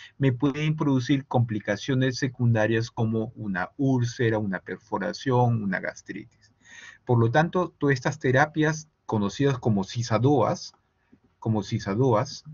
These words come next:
eh, o drogas, eh,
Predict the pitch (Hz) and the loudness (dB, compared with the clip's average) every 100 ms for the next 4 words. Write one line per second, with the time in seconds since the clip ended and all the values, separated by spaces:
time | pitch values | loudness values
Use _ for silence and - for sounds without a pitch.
0 | - _ - 87 85 76 87 92 87 - | -20 _ -20 -18 -16 -10 -6 -4 -4 0
1 | 113 110 80 - - - 123 135 127 123 | 4 4 2 -12 -14 -2 2 4 6 4
2 | 120 - - - 120 113 107 101 98 87 | 0 -12 -20 -12 -2 0 2 0 0 -4